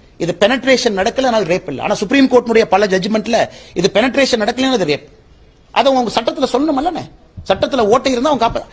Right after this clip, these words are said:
அது, அதுல மாத்திருக்காங்க. இந்த டெஃபினிஷன் வந்திருக்கு, definition of rape-அ மாத்திருக்காங்க. மாப் லிஞ்சிங், பத்து பேர் சேர்ந்து ஒருத்தனை ரோட்ல போட்டு அடிச்சு கொல்றாங்க, அது மாப். அவங்களுக்கு வந்து தனித்தனியா காமன் இன்டென்ஷன் தேர்ட்டி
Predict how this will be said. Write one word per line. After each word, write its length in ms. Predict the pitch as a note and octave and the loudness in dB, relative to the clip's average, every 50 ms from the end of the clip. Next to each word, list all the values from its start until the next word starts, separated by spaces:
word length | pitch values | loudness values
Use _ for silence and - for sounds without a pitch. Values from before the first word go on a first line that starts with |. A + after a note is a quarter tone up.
| - - | -8 -4
அது, 260 | - A#3 C#4+ D4+ D4+ | -2 0 2 2 2
அதுல 260 | - A#3+ C#4+ D4+ C#4+ | 2 2 2 2 2
மாத்திருக்காங்க. 500 | A#3+ G#3+ G3+ G3 - F#3 C#3+ - B2+ - | 2 2 -2 -2 -2 -6 -8 -8 -12 -10
இந்த 240 | - A3 A3 G3+ A3+ | -4 -2 0 0 0
டெஃபினிஷன் 280 | A3 B3 B3 A3+ - G3 | 2 2 0 0 0 -2
வந்திருக்கு, 380 | D#3+ D#3 D#3 D#3 C3+ - - - - - - _ - - - - - | -4 -4 -6 -6 -8 -10 -14 -20 -20 -20 -20 _ -20 -20 -8 -2 -2
definition 400 | G3 F#3+ C4+ C#4 C#4 - - B3 | 0 2 2 2 2 2 2 2
of 140 | B3 G3+ | 0 2
rape-அ 320 | D#3+ F#3 A3+ C#4+ - C4+ A3 F3+ D#3+ | 2 2 2 2 2 0 0 -2 -2
மாத்திருக்காங்க. 380 | - - C#3+ C3 - A#2+ A2+ | -2 -4 -8 -10 -12 -14 -6
மாப் 300 | - D#3 G3+ B3+ C#4 B3 | 0 2 2 2 2 2
லிஞ்சிங், 360 | A#3 F#3+ F3 - - B2 A#2 - - - - - - - - - - | -2 -4 -4 -6 -8 -12 -12 -14 -18 -20 -20 -20 -20 -20 -20 -6 -4
பத்து 280 | - F#3+ F#3 - F#3 | -2 -2 0 -2 0
பேர் 160 | E3 A3 C4 B3 | 2 2 2 2
சேர்ந்து 260 | A3+ A3 G3+ A3 A#3 | 2 0 0 0 0
ஒருத்தனை 260 | G#3 F#3+ - F#3 E3 | 0 0 -2 -2 0
ரோட்ல 280 | D#3 E3+ G3 F#3 F#3+ E3 | 2 2 0 0 0 -2
போட்டு 200 | D3+ G3+ F#3 D3+ | -2 0 0 0
அடிச்சு 240 | D#3+ F3 - - | 0 -2 -4 -6
கொல்றாங்க, 300 | - C#3 C#3 C#3+ C3 A#2 - | -6 -6 -4 -6 -8 -8 -6
அது 120 | - C#3+ C#3 | -4 -4 -2
மாப். 380 | C3+ D3+ E3 E3 D#3 - - - - - - - - - - - | 0 2 2 2 0 -4 -10 -20 -20 -20 -20 -20 -20 -20 -10 -2
அவங்களுக்கு 480 | A#2 C#3+ G3 C4 B3+ B3 A#3+ - - G#3 | 0 2 2 2 2 2 2 2 0 0
வந்து 220 | A3 A3 A3 F#3 - | 0 0 -2 -2 -2
தனித்தனியா 720 | - G#3 B3 C4+ C4 - C4 A#3+ A#3 A#3+ A#3+ C4 C4+ C4 - - - - - - - _ - - - | 0 0 0 0 0 0 2 2 2 2 2 2 0 -2 -6 -14 -20 -20 -20 -20 -20 _ -20 -8 0
காமன் 300 | - G3 A3 A#3 A#3+ A3 | 2 2 2 4 2 0
இன்டென்ஷன் 440 | G3+ F#3+ E3 F#3 D#3+ - - E3+ D#3 | 0 -2 -2 -4 -2 -2 -2 -2 0
தேர்ட்டி 260 | - F3+ E3 G#3+ F#3+ | -2 -2 -2 -4 -2